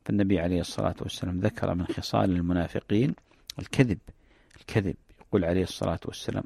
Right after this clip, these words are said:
"أربع من كن فيه كان منافقاً خالصاً"، ومن كانت فيه خصلة منهن كانت فيه خصلة من النفاق حتى يدعها. أول شيء ذكر قال: "إذا حدث كذب"، إذا حدث كذب. ولذلك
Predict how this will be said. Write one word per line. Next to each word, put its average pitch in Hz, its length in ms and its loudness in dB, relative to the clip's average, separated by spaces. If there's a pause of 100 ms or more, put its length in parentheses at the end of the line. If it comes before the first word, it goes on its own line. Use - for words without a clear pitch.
"أربع 123 380 4
من 98 200 2
كن 113 300 2
فيه 113 340 0 (500)
كان 110 440 4
منافقاً 117 880 2 (100)
خالصاً"، 82 720 0 (1300)
ومن 95 260 2
كانت 110 360 0
فيه 113 260 0
خصلة 113 520 0
منهن 107 440 2
كانت 107 360 0
فيه - 180 -2
خصلة 127 480 2
من 113 200 4
النفاق 113 460 2
حتى - 340 -2
يدعها. 80 400 -4 (680)
أول 143 440 8
شيء 101 260 2
ذكر 113 300 4
قال: 107 300 2
"إذا 101 180 2
حدث 107 400 -2
كذب"، - 320 -2 (720)
إذا 82 180 -2
حدث 95 420 -2
كذب. - 320 -6
ولذلك 101 720 4